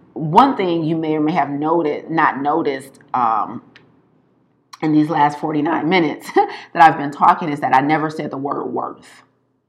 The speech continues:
I never said that, you know, my pricing structure is based on what I'm worth.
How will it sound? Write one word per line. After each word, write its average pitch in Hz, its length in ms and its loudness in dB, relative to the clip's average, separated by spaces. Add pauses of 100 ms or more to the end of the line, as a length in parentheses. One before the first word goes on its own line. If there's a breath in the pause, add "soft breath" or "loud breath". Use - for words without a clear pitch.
(120)
I 135 100 6
never 175 600 2
said 170 640 -8 (500 soft breath)
that, 151 520 4
you 165 120 -4
know, 156 100 -4
my 147 140 0
pricing 151 400 0
structure 151 420 -8
is 147 160 -10
based 151 240 -6
on 143 140 -8
what 139 100 -8
I'm 135 240 -8
worth. 135 300 -16